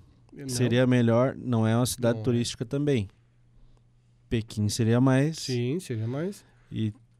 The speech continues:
Speaker 2: é muito mais turística do que Wuhan. Então, dentro dessa teoria de que do Ano Novo, enfim, por que que não começou em Pequim, então?
Speaker 1: Sim, também.
Speaker 2: Né? Seria, o estrago seria muito maior, talvez pra eles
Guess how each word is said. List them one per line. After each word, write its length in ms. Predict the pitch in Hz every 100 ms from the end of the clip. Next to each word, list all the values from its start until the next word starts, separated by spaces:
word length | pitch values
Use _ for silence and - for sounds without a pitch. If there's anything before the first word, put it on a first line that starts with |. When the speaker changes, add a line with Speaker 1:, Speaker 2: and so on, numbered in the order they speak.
| -
Speaker 2:
é 160 | 117
muito 300 | 110 107 107
mais 240 | 139 143 -
turística 440 | 113 110 110 -
do 120 | 143
que 160 | 143 165
Wuhan. 280 | 139 104 90 - - - - _ _
Então, 400 | 98 104 113 - _ _ -
dentro 380 | 113 117 123
dessa 260 | 120 120 135
teoria 460 | - 123 120 117 131
de 140 | 120
que 500 | 110 120 117 107 101 - - _ - _ _ _ _ _
do 360 | 110 110 117 117
Ano 180 | 113 120
Novo, 340 | 127 156 131
enfim, 240 | 127 143
por 100 | 143
que 100 | -
que 80 | 127
não 160 | 139 139
começou 380 | 139 131 123 127
em 40 | 117
Pequim, 300 | 120 - 113
então? 200 | 104 98
Speaker 1:
Sim, 280 | 85 135 165
também. 420 | 196 117 110 131
Speaker 2:
Né? 200 | 202 98 107 _ -
Seria, 280 | - 104 104
o 20 |
estrago 340 | - 107 92
seria 160 | - 98
muito 180 | 95 101
maior, 480 | 95 101 135 156 110 - _ _ _
talvez 260 | - 101 104
pra 180 | - 101
eles 500 | 98 95 87 -